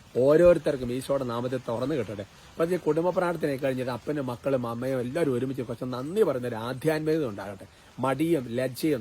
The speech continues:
നാണൊക്കെ വിട്ടുപോട്ടെ കർത്താവ്. പ്രാർത്ഥിക്കാൻ വാക്കുകൾ കിട്ടാത്ത അവസ്ഥ മാറി, പ്രാർത്ഥന നിർത്താൻ പറ്റാത്ത വിധം നന്ദി പറയുന്ന കൃപയുടെ അഭിഷേകം തുറക്കപ്പെടട്ടെ എന്ന് ആശീർവദിക്കും. കർത്താവെ പ്രത്യേകിച്ച് ഇവരെ ബ്ലെസ് ചെയ്യുമ്പോൾ കണ്ണിന് ഇതേപോലെ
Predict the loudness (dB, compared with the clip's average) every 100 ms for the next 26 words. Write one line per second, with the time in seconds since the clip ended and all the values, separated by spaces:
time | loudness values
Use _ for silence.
0 | -2 -2 -2 -2 -4 0 0 0 -2 -8
1 | -14 -18 -20 -20 -10 -2 -2 -2 -4 -2
2 | 0 0 2 0 0 -6 -4 -4 -4 -6
3 | -4 -2 0 -2 -4 -20 -10 -2 0 0
4 | 0 0 0 -2 0 0 0 -2 0 0
5 | 2 0 0 -2 0 0 0 -4 -6 -4
6 | -2 -2 -4 -6 -8 -2 0 0 -2 -2
7 | -2 -4 -6 -6 -6 -6 -8 -12 -10 -6
8 | -4 -2 -2 -6 -6 -6 -4 -4 -4 -6
9 | -4 -4 -2 -4 -8 -18 -20 -20 -8 -4
10 | -2 -2 -2 -2 -2 0 0 0